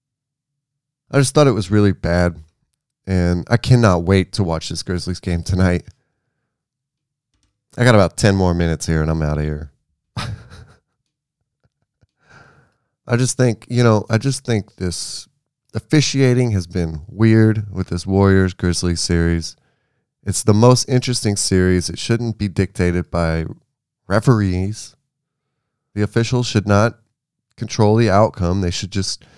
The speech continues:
be officiating the game.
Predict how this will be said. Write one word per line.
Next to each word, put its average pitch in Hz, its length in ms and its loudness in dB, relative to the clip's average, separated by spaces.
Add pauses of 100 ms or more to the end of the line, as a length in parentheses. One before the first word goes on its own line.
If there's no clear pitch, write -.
(540)
be 104 300 0
officiating 98 720 -2
the 92 100 -4
game. 92 480 -4